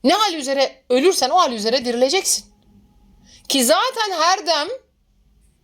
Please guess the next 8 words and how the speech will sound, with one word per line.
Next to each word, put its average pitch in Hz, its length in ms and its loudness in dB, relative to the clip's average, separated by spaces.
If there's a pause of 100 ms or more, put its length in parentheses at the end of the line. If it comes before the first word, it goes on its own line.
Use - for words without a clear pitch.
(320)
halimizi 339 540 -2
yeni 339 160 -2
hallere 349 440 0
dönüştürüp 269 560 -4 (400)
her 349 300 0
bilinç 359 240 -6
şehrinde 277 760 -2 (1160)
ölüp 370 520 2